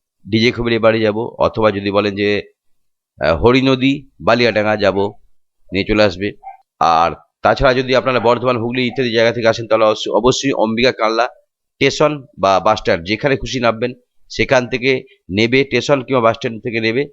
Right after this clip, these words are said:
টোটোওয়ালাকে বলবেন যে কানলার ঘাটে যাব, পনেরো টাকা নেবে। কানলার ঘাটে আসবেন, ঘাটটা পার হবেন পাঁচ টাকা দিয়ে।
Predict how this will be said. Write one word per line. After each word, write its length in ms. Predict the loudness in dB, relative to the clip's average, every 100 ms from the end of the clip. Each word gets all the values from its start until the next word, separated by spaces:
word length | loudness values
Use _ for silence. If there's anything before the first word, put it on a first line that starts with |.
| _ _ -4
টোটোওয়ালাকে 500 | 0 2 2 0 0
বলবেন 320 | -2 -2 -2
যে 140 | -4
কানলার 380 | -2 0 2 0
ঘাটে 300 | 0 -4 -2
যাব, 260 | -2 -4 -8
পনেরো 220 | -2 -2 2
টাকা 220 | 0 0
নেবে। 220 | -4 -8 -14 _ -4
কানলার 280 | -2 0 0
ঘাটে 220 | 2 2
আসবেন, 260 | 0 -2
ঘাটটা 280 | -2 -2 -2
পার 240 | 0 0 0
হবেন 200 | -2 -2
পাঁচ 200 | -4 -4
টাকা 160 | -2 -2
দিয়ে। 220 | -2 -6